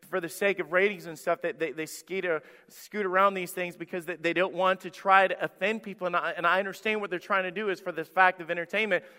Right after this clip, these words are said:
Our job as Christians, and my job as a pastor and as a church, is not just to entertain. The Bible says in the last days they'd have itching ears.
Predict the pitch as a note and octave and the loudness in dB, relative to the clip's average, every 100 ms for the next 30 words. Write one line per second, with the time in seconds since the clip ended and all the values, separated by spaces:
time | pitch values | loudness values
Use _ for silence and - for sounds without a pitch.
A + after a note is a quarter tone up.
0 | - - G#3 A#3+ A3+ A3 A3 F3+ - - | -8 6 6 8 8 8 8 4 -6 -4
1 | A#3+ - A3 F#3+ E3+ D#3+ G3 G#3+ G#3+ G3+ | -2 -2 -4 -4 -8 2 4 6 6 6
2 | F#3 E3+ - G3+ G3 G3 F3+ E3+ E3+ - | 4 -6 2 4 4 -2 -4 -4 -6 -4
3 | G3 E3+ E3+ F#3 D#3+ D3+ D#3 D#3 D3 C#3 | -4 -4 0 0 0 -6 -6 -6 -4 -6
4 | G#2 - _ _ _ _ _ _ _ _ | -6 -16 _ _ _ _ _ _ _ _
5 | _ _ F3+ A#3 A#3+ G#3+ A#3 G3+ G#3 A3 | _ _ 4 6 6 2 -2 2 6 6
6 | G#3+ A3 A3+ G3 G#3 G#3 G3 - G#3 G#3+ | 6 4 2 2 2 2 2 0 -4 -4
7 | G#3+ G3+ D3+ | -4 -2 -2